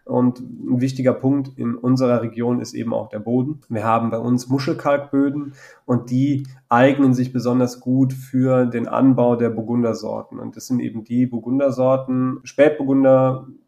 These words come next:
Grauburgunder, Weißburgunder und hier in der Region auch der Auxerrois,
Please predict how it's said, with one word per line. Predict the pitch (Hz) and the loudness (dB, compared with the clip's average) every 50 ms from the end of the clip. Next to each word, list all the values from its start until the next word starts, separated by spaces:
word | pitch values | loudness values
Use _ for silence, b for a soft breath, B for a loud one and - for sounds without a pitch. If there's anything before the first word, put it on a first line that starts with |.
| _ _ | _ _
Grauburgunder, | - - 120 123 135 131 123 127 117 123 123 123 123 123 120 120 120 120 117 110 107 | -2 2 4 4 6 4 2 0 0 0 0 2 2 0 0 0 0 -2 -2 -2 -2
Weißburgunder | 110 110 113 117 - - - 123 - 120 120 120 117 117 117 117 | -2 0 0 -2 -4 -6 -8 -8 -6 -6 -6 -4 -4 -2 -2 -2
und | 113 107 | -4 -4
hier | 107 117 | -4 -4
in | 117 113 | -2 -2
der | 117 110 | -2 -2
Region | 113 107 107 113 117 120 117 | -4 -6 -6 -4 -4 -4 -4
auch | 110 104 | -4 -6
der | - 117 110 | -6 -4 -4
Auxerrois, | - 120 - - - 110 110 110 113 120 127 131 131 B | -4 -4 -4 -6 -6 -4 -2 0 0 0 0 -2 -4 B